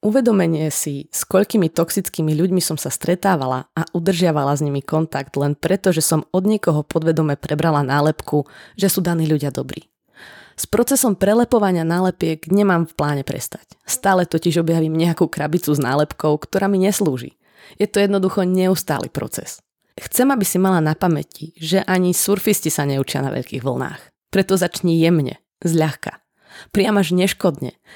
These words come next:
na niečom, čo ti pôjde od ruky, aby si sa náhodou sama nezahltila. Ak totiž skočíš hneď do hlbokej vody, môžeš sa utopiť v sebadeštrukčných myšlienkach. A to veru, že nechceme. Preto chcem, aby si sa prv naučila plávať,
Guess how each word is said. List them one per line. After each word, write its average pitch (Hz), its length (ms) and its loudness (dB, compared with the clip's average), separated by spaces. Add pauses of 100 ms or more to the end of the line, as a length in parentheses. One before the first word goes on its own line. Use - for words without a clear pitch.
(140)
na 208 120 -2
niečom, 226 320 2
čo - 80 0
ti 196 160 -2
pôjde 190 400 0
od 170 160 -2
ruky, - 360 -14 (200)
aby 190 160 2
si 196 80 -2
sa 196 160 0
náhodou 190 480 2
sama 185 280 0
nezahltila. 151 760 -2 (200)
Ak 214 200 -2
totiž 247 240 0
skočíš - 640 -2
hneď 196 240 4
do 180 80 0
hlbokej 175 400 -2
vody, 160 400 -2
môžeš 202 360 2
sa - 160 -2
utopiť - 600 -6
v - 80 -18
sebadeštrukčných 151 880 -2
myšlienkach. - 680 -8 (200)
A - 80 0
to 190 160 2
veru, 180 160 4
že 156 160 2
nechceme. 131 480 -4 (640)
Preto 226 240 4
chcem, 226 240 2
aby 202 160 2
si - 80 -4
sa 196 180 0
prv 185 220 0
naučila 185 480 2
plávať, 175 560 -2